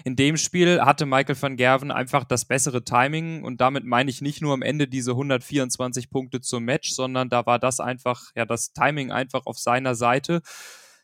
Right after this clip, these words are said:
Insgesamt muss man da einen Haken hintermachen und sagen, ein gutes Turnier von Gaga und es war aus seiner Sicht auch ein ganz wichtiger Run, weil somit muss er jetzt für European Tour Event Nummer sieben und acht nicht in die Quali, Quali,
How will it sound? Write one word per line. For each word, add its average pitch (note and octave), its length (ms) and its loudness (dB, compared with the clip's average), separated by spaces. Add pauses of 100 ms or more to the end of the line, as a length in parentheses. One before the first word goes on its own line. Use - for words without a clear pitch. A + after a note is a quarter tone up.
(300)
Insgesamt F3 800 4
muss F3+ 220 2
man F3 160 2
da C#3+ 120 6
einen C#3 140 4
Haken D3 340 6
hintermachen E3 720 2
und C#3 140 -6
sagen, D3 500 4
ein C#3+ 220 0 (100)
gutes F#3 500 2
Turnier D3 400 0
von F3+ 200 -2
Gaga D#3+ 360 4
und D3+ 160 -4
es - 160 -4
war C#3 100 6
aus B2+ 180 2
seiner D3+ 340 6
Sicht E3 280 -2
auch C#3+ 160 -2
ein C3 100 -10
ganz D3 400 2
wichtiger D3+ 400 -2
Run, D#3 540 4
weil B2+ 260 2
somit D#3 340 0
muss D3 280 -4
er D3 180 0
jetzt C3 460 -2
für C3+ 180 -6
European C#3 440 -6
Tour D3 120 -6
Event C3 320 -4
Nummer B2+ 260 -2
sieben C#3 360 -8
und C3 160 -6
acht - 340 0
nicht C3 480 -6
in D3+ 160 -8
die C#3 120 -8
Quali, D3+ 500 2 (100)
Quali, D#3+ 460 2